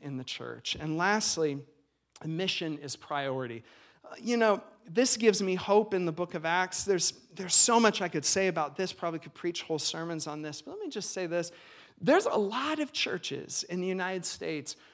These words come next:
where the overall atmosphere and attitude is one of boredom. And, but hear what I'm saying. I'm not saying the antidote to that is entertainment. It's not what I'm saying.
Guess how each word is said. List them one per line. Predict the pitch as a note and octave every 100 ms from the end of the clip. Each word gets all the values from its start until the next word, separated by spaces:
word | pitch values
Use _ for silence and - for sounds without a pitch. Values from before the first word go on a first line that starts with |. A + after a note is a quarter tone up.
| -
where | F3+
the | F3+ A#3
overall | G3 B3 C4+ C#4 - F#3+ -
atmosphere | - B3+ G3 - - F3
and | F3 D#3
attitude | D3+ D#3+ F3 E3 - C#3 C3 C3 - _
is | - D3+
one | E3 E3+
of | C3+
boredom. | C3+ E3 D#3 C3+ A#2+ _ _ _ _ _ _ _ _ _ _ _ _ -
And, | F#3+ F#3+ - _ _ _ -
but | D#3 A#3 G#3 F#3
hear | - - C#4+
what | C4
I'm | G3
saying. | F3+ A3+ F#3+ E3+
I'm | G#3+
not | A3
saying | - G#3 F#3
the | E3+ F3+
antidote | G#3+ A#3+ E3 D#3 D3+
to | -
that | D3+ C#3+ C#3+
is | D3+ C3+
entertainment. | D#3 D3 C3+ - F#3+ E3+ B2+ C3 - _ _ _ _
It's | -
not | F3 E3
what | E3+
I'm | D#3+
saying. | - D#3+ C#3